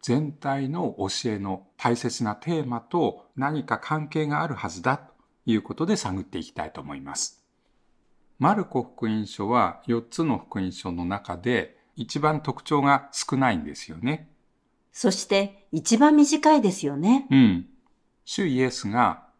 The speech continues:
Speaker 1: 例え話や教えを話しているような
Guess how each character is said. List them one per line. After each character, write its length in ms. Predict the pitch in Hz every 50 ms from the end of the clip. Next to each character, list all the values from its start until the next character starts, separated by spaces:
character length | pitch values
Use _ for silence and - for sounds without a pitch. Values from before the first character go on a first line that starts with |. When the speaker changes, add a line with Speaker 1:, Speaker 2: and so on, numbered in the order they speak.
| _ _ _ - 107 - -
Speaker 1:
例 120 | 127 120
え 40 | 120
話 540 | 113 110 117 113 110 98 92 - - - 101
や 280 | 123 143 151 120 - -
教 320 | - 120 110 - - - 131
え 80 | 127
を 80 | 127 123
話 380 | - - 123 127 143 147 - -
し 20 |
て 140 | - - 110
い 40 | 101
る 100 | 107 101
よ 200 | 104 110 107 95
う 40 |
な 380 | 92 101 123 120 101 85 - -